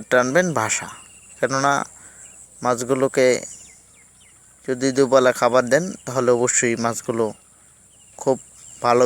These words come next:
বৃদ্ধি পাবে এবং কি বাড়বে। এই মাছগুলো যদি আপনারা চাষ করেন, তাহলে আপনাদের ছয়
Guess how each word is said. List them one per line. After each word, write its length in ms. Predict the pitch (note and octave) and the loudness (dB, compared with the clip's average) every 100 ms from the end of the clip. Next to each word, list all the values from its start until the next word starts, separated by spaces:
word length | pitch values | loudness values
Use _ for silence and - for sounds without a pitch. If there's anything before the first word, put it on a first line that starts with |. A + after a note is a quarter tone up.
| A#2 | 2
বৃদ্ধি 320 | B2 A2+ C3+ B2+ | -4 -2 -2 2
পাবে 200 | B2+ D#3 D3 | 4 6 4
এবং 140 | A#2 A#2+ B2 | 4 -2 -2
কি 60 | A2+ | 2
বাড়বে। 260 | A2 G2+ - - _ _ _ _ _ - - - - - - - | 0 0 -10 -14 _ _ _ _ _ -20 -20 -20 -20 -20 -12 -6
এই 60 | C#3 | 0
মাছগুলো 360 | C#3+ C#3+ D3 D3+ D3 | 2 2 4 4 4
যদি 160 | C#3+ C#3+ C#3+ | 2 2 2
আপনারা 220 | C#3+ C#3 C3 | 2 2 2
চাষ 120 | B2+ - | 2 2
করেন, 220 | C3+ C3 F3+ - | 4 4 2 -2
তাহলে 260 | B2 C3 B2+ A#2+ | 0 2 4 2
আপনাদের 380 | C3 A#2+ B2 B2 - _ - - - - - | 0 0 2 0 -6 _ -20 -20 -20 -20 -2
ছয় 260 | - D3+ | 4 4